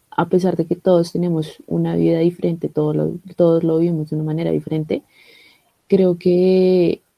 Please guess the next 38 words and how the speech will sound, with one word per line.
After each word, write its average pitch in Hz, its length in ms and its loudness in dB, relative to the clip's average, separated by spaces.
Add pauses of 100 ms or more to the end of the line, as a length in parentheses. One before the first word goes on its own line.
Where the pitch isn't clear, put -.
(280)
también 185 320 2
las 175 140 -2
personas 175 380 -2
que 165 100 -4
nos 165 140 -4
escuchan 180 440 -4
entiendan 156 520 -4
que 175 140 -4
no 175 140 -6
están 151 320 -6
solos, 156 320 0
¿no? 151 160 -8 (380)
Que 156 460 -2 (840)
todos 175 320 4
podemos 175 320 -6
pasar 175 300 -6 (140)
por 160 160 -2
una 156 180 0
situación 170 580 0 (200)
parecida 160 580 -2 (640)
y 175 180 -2
que, 165 640 2 (280)
y 175 80 -2
que 196 160 2
pues 196 180 2
está, 180 440 0
a - 120 2
veces 190 300 2
está, 185 380 0 (500)
así 202 240 2
como 190 220 0
dice 202 240 4
el 180 180 2
nombre 180 400 2
de 202 60 6
un 185 100 0
trauma, 175 400 -2
está, - 600 -4